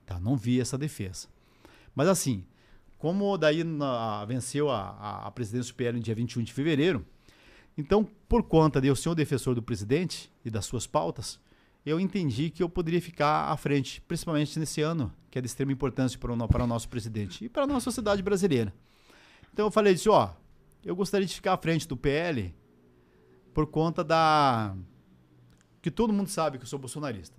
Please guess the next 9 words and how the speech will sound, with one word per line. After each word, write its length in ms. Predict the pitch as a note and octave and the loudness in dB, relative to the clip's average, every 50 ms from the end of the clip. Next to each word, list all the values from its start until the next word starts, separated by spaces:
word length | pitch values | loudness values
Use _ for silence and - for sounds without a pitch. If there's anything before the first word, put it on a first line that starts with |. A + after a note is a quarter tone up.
| F#3 | -18
E 240 | - F#3 A#3+ C#4+ F4 | -14 -12 -10 -10 -10
várias 360 | B3+ D3 A#2+ C3+ F3+ G#3 - | -8 -8 -6 -6 -6 -8 -8
pessoas, 440 | - C#3+ - - B2+ C#3 C3+ C3 - | -10 -12 -12 -10 -8 -8 -8 -8 -8
em 60 | C#3 | -10
liderança, 640 | A#2+ G#2+ G#2+ A#2 A#2+ A#2+ A#2 G#2+ A2 B2 B2 - E3 | -10 -8 -8 -6 -4 -4 -4 -2 -2 -4 -2 -2 0
eram 200 | C#3 C3+ C3+ C3+ | 2 2 4 4
em 40 | C3+ | 4
minha 140 | C3 C3 C3+ | 4 2 2
defesa. 500 | E3 F3 - - A2 G2+ G2+ - - | 0 0 0 -2 -2 -2 -2 -6 -10